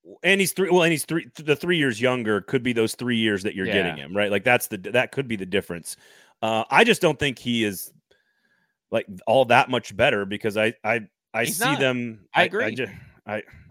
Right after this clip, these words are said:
Speaker 1: I don't, I don't, I don't, I've never really
Speaker 2: I
Speaker 1: gotten, I think Garoppolo's fine. I've never gotten it. I, I've just
Speaker 2: Ryan
Speaker 1: never
Speaker 2: Tannehill's fine.
Speaker 1: So
Speaker 2: Jimmy Garop-, Jimmy Garoppolo and Ryan Tannehill are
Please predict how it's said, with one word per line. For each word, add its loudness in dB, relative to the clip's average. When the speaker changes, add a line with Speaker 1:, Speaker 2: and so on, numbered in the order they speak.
Speaker 1:
I -4
don't, -2
I 2
don't, 4
I 2
don't, 2
I've -2
never 0
really 2
Speaker 2:
I 0
Speaker 1:
gotten, 0
I -2
think -2
Garoppolo's 2
fine. 0
I've -4
never -2
gotten -4
it. -20
I, -14
I've -10
just -2
Speaker 2:
Ryan 2
Speaker 1:
never -2
Speaker 2:
Tannehill's 0
fine. -4
Speaker 1:
So -20
Speaker 2:
Jimmy -6
Garop-, -2
Jimmy -4
Garoppolo 0
and -8
Ryan -2
Tannehill -6
are -2